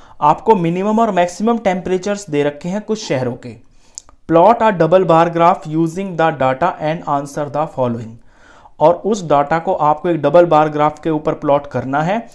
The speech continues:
और फिर इन क्वेश्चंस के जवाब देने हैं। तो जिस टेबल की ये बात कर रहा है क्वेश्चन, वो टेबल ये है। इस टेबल के अंदर आपको यहाँ सिटी दे रखी है, अहमदाबाद, अमृतसर, बेंगलोर, चेन्नई, दिल्ली, जयपुर, जम्मू, मुंबई,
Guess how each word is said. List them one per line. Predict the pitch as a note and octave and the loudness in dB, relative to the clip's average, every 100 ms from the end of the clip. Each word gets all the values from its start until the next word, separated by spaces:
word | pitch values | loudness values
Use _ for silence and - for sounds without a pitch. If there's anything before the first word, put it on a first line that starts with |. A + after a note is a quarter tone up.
| - - | -16 -4
और | D#3 | -4
फिर | - G#3+ - | -2 -6 -4
इन | G#3 G#3 | -6 -6
क्वेश्चंस | E3+ D#3+ - D#3+ D#3+ | -6 -6 -6 -10 -10
के | F#3 E3 | -10 -8
जवाब | B2+ B2 C#3 C3+ | -6 -6 -6 -10
देने | A#2+ A2 | -12 -12
हैं। | G#2+ G#2 _ - - _ | -18 -20 _ -20 -20 _
तो | D#3+ | -10
जिस | C#3+ A#3+ A#3+ | -2 -2 0
टेबल | G#3 G3+ G3+ | -2 -2 -4
की | G#3 | -4
ये | G#3 | -2
बात | D#3+ C#3+ E3+ | 2 2 2
कर | F#3 D#3 | -2 -2
रहा | D#3 E3 | -2 -2
है | E3 E3 | -4 -4
क्वेश्चन, | D#3+ E3 G3 G#3 - - - | -8 -6 -8 -8 -12 -20 -6
वो | F3 | -6
टेबल | F#3 D#3 D3 D#3+ | -4 -4 -4 -6
ये | C3 B2 | -8 -12
है। | A2 - _ _ _ | -12 -18 _ _ _
इस | F#3 A#3+ - | -4 -4 -2
टेबल | G3 F#3+ | -2 -2
के | F#3+ F#3 | -2 -4
अंदर | F#3 G3+ | -2 -2
आपको | E3+ E3+ - F3 | 0 -2 -2 -2
यहाँ | F3 | -2
सिटी | E3+ D#3+ F3 | -4 -6 -4
दे | F3+ E3+ | -2 0
रखी | E3+ F3 E3+ | -2 -4 -6
है, | G3 - _ _ _ - | -6 -10 _ _ _ -8
अहमदाबाद, | C3+ D3+ E3 F3+ F#3 F#3 | -6 0 2 4 2 0
अमृतसर, | D#3 D#3+ E3 F#3 E3+ | -4 -4 -4 -2 0
बेंगलोर, | C#3+ C#3+ D#3 E3 | 0 -2 -2 -2
चेन्नई, | E3+ E3+ D#3 D#3+ E3+ | -2 -4 -4 -6 -6
दिल्ली, | C#3+ D3 D3+ E3+ | -6 -6 -2 -4
जयपुर, | C3+ C#3 C3+ E3+ D#3+ | -2 -4 -4 -4 -6
जम्मू, | C#3+ C#3 D3+ D#3 | -6 -8 -8 -6
मुंबई, | C3 B2 A2+ A#2 | -6 -6 -10 -14